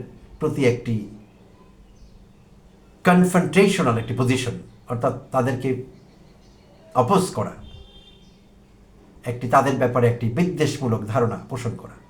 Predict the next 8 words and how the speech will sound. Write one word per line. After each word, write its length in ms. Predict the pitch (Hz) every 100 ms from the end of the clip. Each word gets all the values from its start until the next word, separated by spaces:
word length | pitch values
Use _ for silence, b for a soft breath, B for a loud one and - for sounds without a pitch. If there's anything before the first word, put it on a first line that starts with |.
| - - - - - - -
এবং 100 | 120 120
তাদেরকে 260 | 135 151 - 175
সফল 240 | 165 165 123
হতে 140 | 151 113
না 80 | 98 87
দেওয়া। 160 | 87 - - - - - - - - - - 123
ডিরেক্টলি 380 | 165 185 185
না 40 | 170